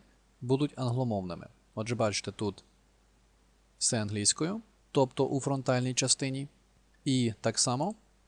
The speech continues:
у адмінпанелі все англійською мовою. Отже, у сьогоднішньому відеоуроці я покажу, як українізувати фронтальну частину,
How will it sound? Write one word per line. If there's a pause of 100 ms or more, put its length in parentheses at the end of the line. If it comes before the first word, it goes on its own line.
у
адмінпанелі (100)
все
англійською
мовою. (720)
Отже, (600)
у
сьогоднішньому
відеоуроці
я
покажу,
як
українізувати (140)
фронтальну
частину,